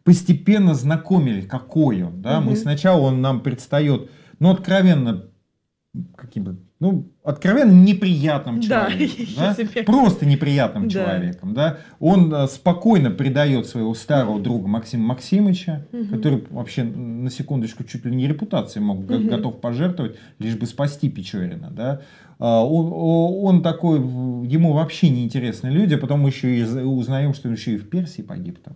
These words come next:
Speaker 2: Мгм.
Speaker 1: Да, и, и вообще, что это за, м, странный человек. А, и, э, при этом, при этом, ну, мне кажется, что как раз Печорин в разных, э, частях, он очень разный.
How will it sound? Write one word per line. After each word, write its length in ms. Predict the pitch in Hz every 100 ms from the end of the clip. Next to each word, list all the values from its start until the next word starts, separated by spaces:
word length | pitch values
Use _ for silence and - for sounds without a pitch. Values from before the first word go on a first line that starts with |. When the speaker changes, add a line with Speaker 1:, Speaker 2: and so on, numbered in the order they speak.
| -
Speaker 2:
Мгм. 480 | 226 214 208 202 202
Speaker 1:
Да, 220 | 107 101
и, 100 | - 92 - 98
и 40 | 110
вообще, 340 | 117 117 175
что 240 | 151 - 104
это 200 | 92 98
за, 400 | 98 98 95 95
м, 240 | 90 -
странный 460 | - - 110 98 92
человек. 260 | 147 165 - - -
А, 580 | - 107 104 101 98 95 - - - _ _
и, 280 | 160 180 175
э, 120 | - 131 -
при 180 | 156 160
этом, 480 | 247 262 160 123 - _ _ _ _ _ - -
при 200 | 127 131
этом, 400 | 135 - 98 98
ну, 160 | 110 95
мне 220 | 98 127
кажется, 420 | 135 156 135 -
что 220 | 120 - 117
как 280 | - 127
раз 260 | 156 156 156 - _
Печорин 460 | - - 185 135 104
в 80 | 101
разных, 600 | 143 147 107 95 92 -
э, 720 | - 101 98 95 92 95 92 90
частях, 600 | - 120 - 175 240 254 - _ _ -
он 180 | 120 120
очень 280 | 135 - 170
разный. 480 | 202 104 87 85